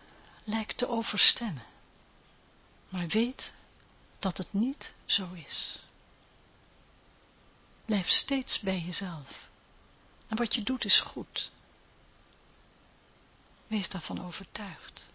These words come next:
Het zal zijn weg vinden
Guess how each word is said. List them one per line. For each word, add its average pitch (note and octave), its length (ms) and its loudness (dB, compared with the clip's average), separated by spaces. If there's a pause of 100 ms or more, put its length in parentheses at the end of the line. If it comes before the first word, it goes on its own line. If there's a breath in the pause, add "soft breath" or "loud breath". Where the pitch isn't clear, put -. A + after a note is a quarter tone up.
(4000)
Het - 160 -4
zal B3 280 4
zijn F3 240 4
weg G#3+ 340 -2
vinden C#3+ 380 -4